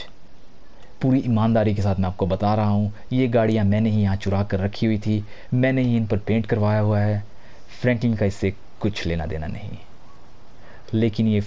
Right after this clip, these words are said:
गाड़ियाँ जो हैं Franklin के garage में हैं, तो ये गाड़ियाँ इसकी ही हैं। तो अब हम जा रहे हैं सीधा घर के अंदर।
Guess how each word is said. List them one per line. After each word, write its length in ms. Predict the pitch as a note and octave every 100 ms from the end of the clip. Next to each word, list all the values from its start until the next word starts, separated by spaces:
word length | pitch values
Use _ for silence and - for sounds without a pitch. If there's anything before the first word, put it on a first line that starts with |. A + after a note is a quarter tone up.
| -
गाड़ियाँ 440 | A#2 G#2+ G#2 G2+
जो 120 | F#2+ F#2
हैं 120 | F#2
Franklin 380 | - G#2 G2+ G2+
के 100 | F#2
garage 320 | F#2+ A2 A2+
में 120 | G#2
हैं, 260 | G2 G2+ - - -
तो 80 | A#2+
ये 140 | A#2
गाड़ियाँ 520 | G#2 G#2 F#2+ F#2 F2 - -
इसकी 280 | G2 - G2+
ही 100 | F2
हैं। 260 | G2 A#2+ - - - - - - - - - - - - - - - - - - - - - - - - - - - - - - -
तो 80 | -
अब 180 | A2 A#2+
हम 120 | A2+
जा 180 | G#2+ G#2
रहे 140 | G2+
हैं 160 | G2 F#2+
सीधा 420 | - A2+ G#2+ G2+
घर 160 | F#2+
के 120 | F2+ F#2+
अंदर। 460 | A#2+ A#2+ A#2 G#2